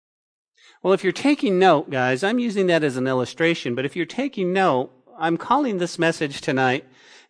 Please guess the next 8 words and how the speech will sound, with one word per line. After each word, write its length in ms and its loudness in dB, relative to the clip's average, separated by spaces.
Disappointing 760 0
Fulfillment. 580 -4
Disappointing 840 0
fulfillment. 600 -2
And 80 0
you 80 0
say, 200 -2
"Why?" 320 2